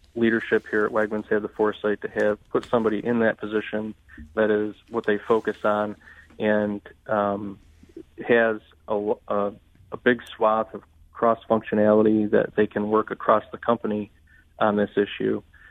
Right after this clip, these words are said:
If you just tack it on to somebody's already existing job, then you're gonna lose sort of the, uh, the ability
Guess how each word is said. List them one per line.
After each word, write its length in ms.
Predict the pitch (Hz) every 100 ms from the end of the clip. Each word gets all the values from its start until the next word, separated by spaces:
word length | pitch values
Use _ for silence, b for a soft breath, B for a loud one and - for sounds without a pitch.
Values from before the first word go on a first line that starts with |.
| b
If 120 | 117 -
you 100 | 110
just 240 | 120 120
tack 200 | - 117 113
it 80 |
on 160 | 113 110
to 80 | 107 -
somebody's 420 | 110 110 107 107
already 300 | 110 110 107
existing 480 | 107 107 - 104 107
job, 400 | 107 110 120 120 b b b _
then 520 | 110 107 107 107 104 -
you're 140 | 110
gonna 160 | 113 117
lose 360 | 117 120 117 - - _ -
sort 180 | 113 113
of 180 | 113 117
the, 380 | 110 110 110
uh, 280 | 110 107 107 - _ _ _ _ _ _ _ _ - - -
the 120 | 113
ability 520 | 107 113 120 113 110